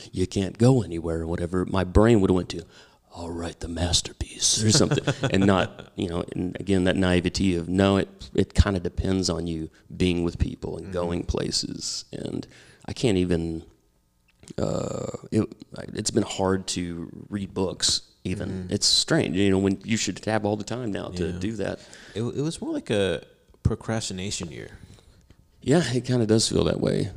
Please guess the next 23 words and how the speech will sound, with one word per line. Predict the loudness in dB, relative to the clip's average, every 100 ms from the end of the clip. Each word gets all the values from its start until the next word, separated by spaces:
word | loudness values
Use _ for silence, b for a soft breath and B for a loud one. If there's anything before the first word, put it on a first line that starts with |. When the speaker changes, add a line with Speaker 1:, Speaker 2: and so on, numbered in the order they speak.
| -10
Speaker 2:
Because | -10 -6 -4 -2
we, | -2
we, | 0 0 2
we | 4
all | 2
thought, | 2 0
like, | 0
"Yeah, | 0 0
this | 0
is | -2
gonna | 0
be | 2
over | 2 2
in, | 0
like, | -2 -4
a | -8
couple | -10 -8
weeks." | -8 -8 -10 -12
And, | -8
like, |
"Eh, | -4 0 0 0 -2
next | -6 -8 -12
month." | -16